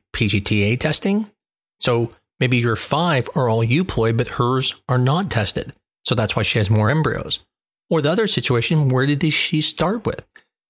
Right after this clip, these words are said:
Maybe she makes more eggs than you, and so for that reason, she's gonna have more embryos. It also matters where you're coming from. Someone who has ten years of infertility and has endometriosis is not gonna get as many embryos as someone who has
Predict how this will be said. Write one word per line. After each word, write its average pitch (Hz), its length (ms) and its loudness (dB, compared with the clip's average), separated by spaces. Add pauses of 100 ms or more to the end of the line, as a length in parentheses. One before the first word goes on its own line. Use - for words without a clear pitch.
(140)
Maybe 127 180 2
she 160 260 0
makes 147 460 2
more 113 200 2
eggs 92 200 0
than 98 120 0
you, 95 220 -2
and 117 100 0
so 143 140 0
for 139 140 -2
that 123 200 0
reason, 120 260 0
she's - 260 0
gonna 110 140 0
have 98 140 4
more 95 280 4
embryos. 123 520 -2 (800)
It 165 80 0
also 170 240 0
matters 135 380 2
where 123 140 2
you're 131 160 0
coming 208 340 0
from. - 340 -6 (440)
Someone 175 300 0
who 175 120 2
has 139 260 2
ten - 360 0
years 160 220 2
of 120 100 2
infertility 127 880 0 (440)
and 123 100 4
has 120 260 2 (100)
endometriosis 139 1120 2 (380)
is 151 140 -2
not 143 280 2
gonna 165 200 0
get 131 120 2
as 127 140 0
many 123 240 2
embryos 139 400 0
as 127 80 0
someone 123 220 2
who 135 140 4
has 117 440 0